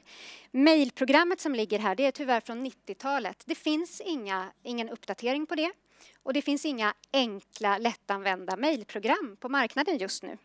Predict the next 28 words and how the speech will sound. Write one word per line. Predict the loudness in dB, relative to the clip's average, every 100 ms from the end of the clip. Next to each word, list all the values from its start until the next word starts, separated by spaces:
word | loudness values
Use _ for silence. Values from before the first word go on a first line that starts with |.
| -6
Så | 2
det | 4 4 0 -6 -2
<laughs> | -2 -2 4
kan | 6
ju | 6
vara | 6 6 2 -4 -8 2
någonting | 4 6 2 2
för | 0
någon | 0 0
att | -2 -2 -2
utveckla. | -2 0 0 2 2
Jag | 2 0
förstår | -2 0 0
inte | 0 -2 -4 -4 -6
varför | -4 -4 -4
mailprogram | -2 -2 -2 -2 0 0 -4 -6
måste | -4 -2 -2
vara | 0 -2
så | -4 -8 -10
fyllda | -12 -6 -4 -4 -4 -4 -4 -6
med | -2 -2 -2 -8 _ _
bjäfs. | 2 2 2 -2 -8 -8 -2
Jag | 2
vill | 2
ju | 2
bara | 2 2
skriva | 0 0 2
mail. | 0 -2